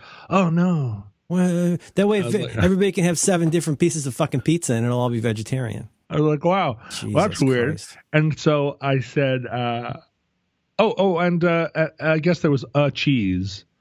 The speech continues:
Speaker 1: And every single person back there took one slice of cheese.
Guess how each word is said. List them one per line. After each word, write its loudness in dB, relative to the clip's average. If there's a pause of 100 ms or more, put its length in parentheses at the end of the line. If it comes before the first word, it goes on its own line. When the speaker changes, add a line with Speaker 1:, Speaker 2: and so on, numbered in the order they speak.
(460)
Speaker 1:
And 2 (180)
every 2
single 0
person -2
back 0
there 0
took -2
one -2
slice -2
of -8
cheese. -4